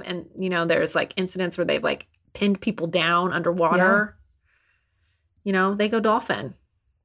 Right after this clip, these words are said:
Speaker 1: Okay. So I don't recommend the swimming with the dolphins. Even Siegfried, they asked him about, you know, "Do you think you could have started your show in today's climate?"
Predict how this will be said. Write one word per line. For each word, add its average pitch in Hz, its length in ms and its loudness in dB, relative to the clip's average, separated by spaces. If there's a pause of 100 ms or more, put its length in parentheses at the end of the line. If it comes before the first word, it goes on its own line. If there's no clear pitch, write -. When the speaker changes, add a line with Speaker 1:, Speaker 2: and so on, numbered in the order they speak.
(140)
Speaker 1:
Okay. 196 280 -4 (1300)
So - 220 -8
I 190 80 0
don't 220 140 0
recommend 190 500 0
the 180 40 -2
swimming 175 340 -2
with 165 120 -6
the 175 60 -4
dolphins. 151 760 -2
Even 302 560 2
Siegfried, - 920 0 (920)
they 202 140 4
asked 180 340 -2
him 175 100 -8
about, 160 440 -2
you 185 100 -4
know, 175 160 -4
"Do 170 140 -6
you 180 100 0
think 185 280 -2
you 185 100 4
could 180 140 0
have 165 100 2
started 165 380 2
your 160 100 -2
show 160 460 0
in 170 140 -2
today's 160 380 0
climate?" 165 600 -4